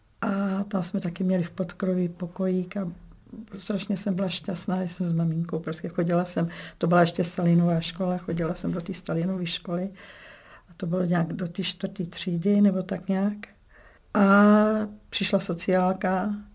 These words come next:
že dneska večer, eh, v Americk-, Americké ulici, že tam musím,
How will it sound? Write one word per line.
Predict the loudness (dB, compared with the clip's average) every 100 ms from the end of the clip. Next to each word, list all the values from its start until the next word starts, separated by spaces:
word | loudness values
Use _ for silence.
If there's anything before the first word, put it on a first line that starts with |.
| -20 -20 -12 -4
že | 2 4 4 4 4 2 0 -4 -12 -6
dneska | -4 -2 0
večer, | 2 2 2 6 8 6 2 -10 -20 -18 -6
eh, | -4 -4
v | -6 2
Americk-, | 4 6 2 -2 -12 -20 -6
Americké | 2 4 4 2 2
ulici, | 4 6 4 6 6 8 6 0 -8 -8
že | -2 -2
tam | 2 2
musím, | 4 0 0 0 0